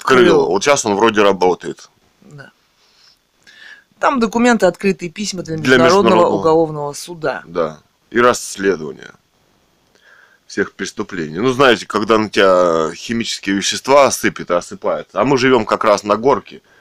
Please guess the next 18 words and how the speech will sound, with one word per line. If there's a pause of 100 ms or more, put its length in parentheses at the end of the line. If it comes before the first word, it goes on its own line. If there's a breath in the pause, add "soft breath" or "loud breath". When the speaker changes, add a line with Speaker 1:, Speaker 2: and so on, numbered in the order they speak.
(140 soft breath)
Speaker 2:
Вот
здесь
открывается
вид
на
Бию. (380 soft breath)
Из
шестого
этажа
этих
самолётики,
и
очень
оптически
видно
хорошо,
да?
Speaker 1:
Да.